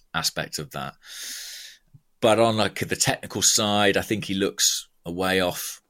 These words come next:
what you would expect. Uh,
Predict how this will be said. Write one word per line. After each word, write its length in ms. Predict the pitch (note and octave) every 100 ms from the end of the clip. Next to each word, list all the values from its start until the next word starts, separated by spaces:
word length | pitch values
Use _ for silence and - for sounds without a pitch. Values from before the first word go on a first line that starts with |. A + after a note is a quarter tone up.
| _ -
what 180 | F#2 F#2+
you 80 |
would 120 | F#2 E2
expect. 800 | - - F#2 F2 - - - - _ _ _ _ -
Uh, 500 | D#2+ D2+ D2+ D2